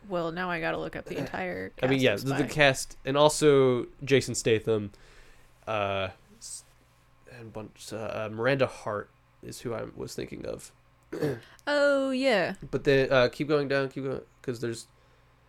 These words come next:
Speaker 2: uh, who am I
Speaker 1: Sam
Speaker 2: thinking?
Speaker 1: Richardson.
Speaker 2: Who am I, oh, Bob, Bobby Cannavale.
Speaker 1: <laughs>
Speaker 2: Uh, Mar-, Mar-, Marina Baccarin, like, a bunch of people are in this, like, big names.
Speaker 1: Yeah.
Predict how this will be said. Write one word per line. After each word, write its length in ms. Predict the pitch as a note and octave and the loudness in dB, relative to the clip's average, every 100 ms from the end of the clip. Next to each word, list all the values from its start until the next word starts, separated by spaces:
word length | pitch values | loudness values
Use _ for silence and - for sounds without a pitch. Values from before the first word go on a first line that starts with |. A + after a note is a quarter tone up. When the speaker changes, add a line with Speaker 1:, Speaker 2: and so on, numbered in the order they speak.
| _ _ _ _ | _ _ _ _
Speaker 2:
uh, 260 | A2 A2+ G#2+ | -14 -12 -10
who 100 | A2 | -6
am 0 | |
I 80 | A2+ | -2
Speaker 1:
Sam 60 | A2 | -2
Speaker 2:
thinking? 180 | F#3 G3 | -4 -6
Speaker 1:
Richardson. 380 | G3 G#2 G2+ | -8 -10 -8
Speaker 2:
Who 100 | C3+ | -4
am 60 | B2+ | -4
I, 60 | G#2+ | -2
oh, 180 | A#2+ A#2 | 0 0
Bob, 340 | - C3 C3+ - | 4 6 6 4
Bobby 240 | C3+ B2+ B2+ | 2 2 2
Cannavale. 800 | - A#2+ A2+ A#2+ A#2+ B2+ B2 A#2+ | -4 -2 4 6 6 4 0 -4
Speaker 1:
<laughs> 60 | _ _ _ - - D#4+ - - - - - - | _ _ _ 0 4 4 4 2 2 2 4 6
Speaker 2:
Uh, 380 | C#3 A#2+ A2+ A2 - - - - - - | 8 8 6 2 -6 -18 -18 -20 -20 0
Mar-, 180 | D3 D#3 | 2 4
Mar-, 160 | D#3 D#3 - _ | 4 2 -4 _
Marina 380 | C#3+ C#3 D3+ C#3+ | 2 4 6 4
Baccarin, 640 | A#2 - B2+ C3+ C#3+ C#3 | 2 4 4 4 0 2
like, 120 | C3+ | 2
a 60 | C#3 | 2
bunch 280 | B2+ F3 F3+ | 4 4 4
of 100 | E3+ | 0
people 240 | F3+ D3 | 2 2
are 80 | C3+ | 4
in 100 | C3 | 2
this, 120 | C3+ | 0
like, 180 | C3 A#2 | -4 -2
big 140 | C#4 | -2
names. 520 | D4+ A2 D#3+ A#2+ A#2 F3 | 0 2 4 4 2 0
Speaker 1:
Yeah. 220 | G3+ | 0